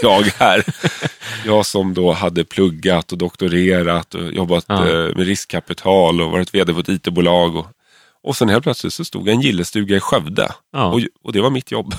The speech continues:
Speaker 2: Ja, precis.
Speaker 1: <laughs> Ja.
Speaker 2: Ja.
Speaker 1: Ja, det är märkligt. Men, eh,
Speaker 2: Uppenbarligen trivdes du ändå.
Speaker 1: ja, vi kan väl dra det när, eh, vi träffades första gången.
Speaker 2: Ja.
Speaker 1: Vi, vi lärde ju känna varann genom Lyxfällan.
Speaker 2: Ja, det är en del,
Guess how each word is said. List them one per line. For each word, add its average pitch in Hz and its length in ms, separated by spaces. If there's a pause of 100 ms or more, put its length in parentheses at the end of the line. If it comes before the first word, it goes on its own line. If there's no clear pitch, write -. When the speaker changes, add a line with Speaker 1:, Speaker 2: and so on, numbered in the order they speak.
(260)
Speaker 2:
Ja, 113 240
precis. - 380
Speaker 1:
<laughs> - 120 (420)
Ja. 143 80 (720)
Speaker 2:
Ja. 104 340
Speaker 1:
Ja, 107 60
det 110 100
är - 20
märkligt. 113 400
Men, 110 320
eh, 98 60 (200)
Speaker 2:
Uppenbarligen 131 520
trivdes 151 360
du 143 100
ändå. 117 280 (160)
Speaker 1:
ja, 95 260
vi 139 60
kan 147 160
väl 135 100
dra 151 220
det 120 180
när, 107 400
eh, 98 60
vi 107 240
träffades - 380
första 104 220
gången. 104 280 (140)
Speaker 2:
Ja. 113 240
Speaker 1:
Vi, - 260
vi 113 220
lärde 127 200
ju 123 60
känna 117 240
varann 98 340
genom 92 260
Lyxfällan. - 400 (420)
Speaker 2:
Ja, 113 100
det 135 80
är 165 40
en 165 60
del, 165 140